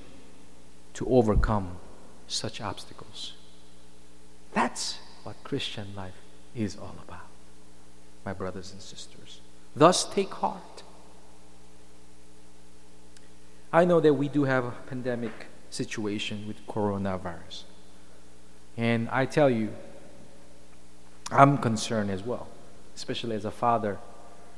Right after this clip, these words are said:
uh, also my, having elderly parents. It concerns me. And I s-, concern for this church as well as Grace Church. I, as a matter of fact, I was talking to Pastor Dan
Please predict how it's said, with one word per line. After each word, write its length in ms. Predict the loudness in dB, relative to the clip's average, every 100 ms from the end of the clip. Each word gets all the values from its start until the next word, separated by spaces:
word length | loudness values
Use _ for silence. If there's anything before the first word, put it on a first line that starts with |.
| -8 -8 -6
uh, 40 |
also 1000 | -2 -2 -2 -4 2 4 4 4 2 0 -6 -8
my, 120 | -6 -6 -6
having 440 | 4 6 6 4 0 -6 -8 -8 -2
elderly 420 | 0 2 2 2
parents. 560 | 2 4 4 2 -4 -6 -8 -10 -10 -10 -8 -8
It 140 | -6 0
concerns 540 | 0 2 2 0 -2
me. 80 | -6 -8 -10 -10 -8 -8 -8 -8 -2
And 120 | 0
I 60 |
s-, 280 | 2 2 0 -4 -6 -8
concern 420 | -2 2 4 4 4
for 360 | 4 4 2 0
this 180 | -2 -2
church 320 | 4 4 4 2
as 120 | 6
well 200 | 6 6
as 120 | 0
Grace 360 | 2 4 4 2
Church. 440 | 0 -2 -2 -8 -8 -2
I, 140 | 2 4
as 160 | 4
a 40 | 4
matter 180 | 4 6
of 40 |
fact, 200 | 2 4
I 40 |
was 160 | 4 6
talking 320 | 4 4 2
to 100 | 0
Pastor 400 | 0 2 4 4
Dan 420 | 2 2 4 2